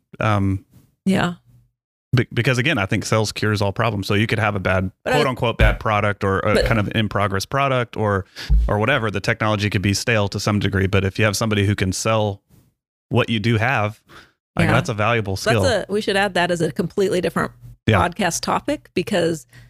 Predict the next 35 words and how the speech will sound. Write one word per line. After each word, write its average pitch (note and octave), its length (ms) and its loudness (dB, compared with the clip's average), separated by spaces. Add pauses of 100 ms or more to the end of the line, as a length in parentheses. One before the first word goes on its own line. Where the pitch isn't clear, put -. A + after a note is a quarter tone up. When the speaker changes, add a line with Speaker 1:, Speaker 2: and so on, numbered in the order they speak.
(600)
Speaker 2:
yeah, D#3+ 360 0
different G3+ 320 -2
personalities E3+ 680 0
and D#3+ 100 -2
different E3 280 -2
types E3+ 260 0
of E3 80 -4
people E3+ 360 0
also D#3+ 340 -2
drive D#3+ 340 -2
the D#3+ 140 -2
organization D#3+ 680 -2
differently, - 720 -2 (200)
which - 440 -2 (100)
can - 180 -2
cause - 340 -2 (140)
Speaker 1:
We - 80 2
should C#3 80 2
Speaker 2:
chaos. B2+ 140 2
Speaker 1:
just B2+ 120 -2
do D#3 80 0
a A#2 60 0
poll B2+ 240 0
to - 100 -6
the G#2 80 -2
people A2+ 260 0
that G2+ 120 2
you G2+ 100 -2
know A2 160 2
that G2+ 140 0
also G#2 200 0
started G2+ 300 -2
businesses B2 460 0
and G#2 100 0
see A#2 260 2